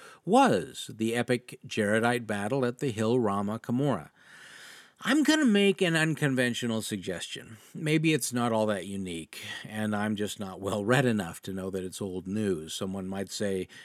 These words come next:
"B H Roberts made that observation in nineteen odd eleven."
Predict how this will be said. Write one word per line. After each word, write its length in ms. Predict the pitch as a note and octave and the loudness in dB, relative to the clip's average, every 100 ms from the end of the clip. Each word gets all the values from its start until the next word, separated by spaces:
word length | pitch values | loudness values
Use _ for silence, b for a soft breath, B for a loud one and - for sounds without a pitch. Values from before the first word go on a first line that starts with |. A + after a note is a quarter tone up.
| B | B
"B 140 | - G3 | 2 4
H 240 | A3 - | 4 4
Roberts 420 | D3+ D#3+ B2+ G#2+ | 6 6 6 0
made 140 | A#2 B2 | -2 0
that 160 | A2+ | 0
observation 920 | A2+ A2 G2+ G#2 G2 A2+ A2 - G#2+ | 0 -2 -4 -6 0 0 0 0 0
in 400 | G#2 G2+ G2 G2 | 0 0 -2 -2
nineteen 580 | F#2+ E3 A3 D3+ D#3+ F3+ | -2 0 0 0 0 2
odd 240 | E3 D#3+ D#3 | 4 4 4
eleven." 540 | C3+ B2 F2 - - | 2 2 -2 -6 -16